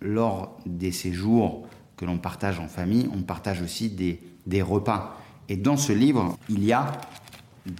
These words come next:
des recettes. Là, je tombe sur la page des fameuses côtes de bœuf des Bissonnets. Et juste à côté, euh, donc, on aime les accompagner de petites pommes de terre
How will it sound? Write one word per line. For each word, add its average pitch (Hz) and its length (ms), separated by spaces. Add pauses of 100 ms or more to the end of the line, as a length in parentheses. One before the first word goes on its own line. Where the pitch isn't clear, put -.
des 98 420
recettes. 113 640 (220)
Là, 127 340 (100)
je 101 100
tombe 123 280
sur 110 180
la 90 140
page 131 400 (260)
des 110 360
fameuses 113 500
côtes 95 260
de 101 100
bœuf 107 420 (240)
des 98 160
Bissonnets. 107 520 (760)
Et 131 380
juste 117 280
à 113 80
côté, 113 640 (360)
euh, 95 380
donc, 113 420 (200)
on 107 160
aime 110 200
les 107 240
accompagner 104 720 (140)
de 101 180
petites 92 480
pommes 98 280
de 87 100
terre 101 320